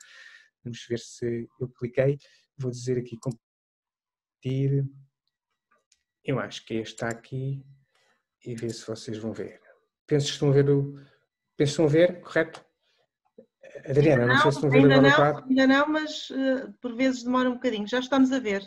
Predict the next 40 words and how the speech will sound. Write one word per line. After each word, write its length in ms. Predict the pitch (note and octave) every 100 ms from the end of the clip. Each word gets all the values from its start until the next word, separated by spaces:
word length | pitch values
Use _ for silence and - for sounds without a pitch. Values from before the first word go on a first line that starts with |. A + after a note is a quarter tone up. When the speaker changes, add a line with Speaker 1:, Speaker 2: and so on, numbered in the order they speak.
| _
Speaker 2:
Já 80 | A3
Speaker 1:
Já? 140 | D3 D3
Speaker 2:
estamos 100 | B3+
a 40 |
Speaker 1:
Ok, 120 | C#3
Speaker 2:
ver. 200 | G#2 G2+
Speaker 1:
pronto. 140 | - G#2
Speaker 2:
Sim, 140 | A3 -
sim. 200 | G3+ F#3+ _ _ _ _ -
Speaker 1:
Este 440 | G3 F#3 - - D#3+
é 320 | D#3+ D#3 D3+ D3 C3+ - -
o 80 | D3
que 100 | -
fala 320 | F3+ E3+ D3
sobre, 300 | - E3 D3
no 100 | D3
fundo, 240 | - D3
a 40 | C#3
linha, 340 | C#3+ D#3 D#3+
o 60 | C#3
site 400 | - D3 C#3+ C#3
do 120 | C3+
business, 520 | C#3 C3+ D#3 D#3+ - - - - - -
em 120 | D#3
que 100 | D3+
tem, 340 | - D#3+ D3+ C#3
de 100 | C#3+
um 100 | D#3
lado, 300 | D#3 D3 C#3
um 60 | C#3
texto 420 | D#3 D3+ C#3+ -
em 60 | C#3
que 60 |
refere 260 | - B2 A#2+
a 40 |
medida, 720 | C#3+ C#3+ D#3 D#3 D3 D3 D3 C#3+ - _ _ _ _ - C#3+
eh, 480 | C3+ C3 C3 B2+ B2 B2 C3+ -
o 60 | C#3
próprio 280 | C3 C3
sistema, 460 | C#3+ - D#3+ D#3 D3+